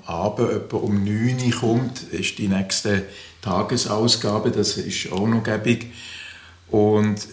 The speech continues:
äh, sonst tue ich da und dort über Twitter mir auch,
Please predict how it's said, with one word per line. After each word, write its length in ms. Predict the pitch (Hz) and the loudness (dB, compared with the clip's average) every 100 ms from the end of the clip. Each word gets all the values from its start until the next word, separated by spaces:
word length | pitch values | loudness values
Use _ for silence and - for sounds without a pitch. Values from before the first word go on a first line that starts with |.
| - | -6
äh, 240 | 107 101 98 | 0 2 2
sonst 380 | 107 110 - - | 0 0 -2 0
tue 200 | 101 101 | 2 2
ich 80 | |
da 140 | 101 98 | 2 2
und 200 | 101 98 | 2 2
dort 200 | 101 101 | 0 -2
über 260 | 120 101 | -4 -6
Twitter 360 | - 107 110 123 | -2 -2 0 0
mir 280 | 107 104 98 | 2 0 0
auch, 460 | 95 95 101 - | 0 0 0 -2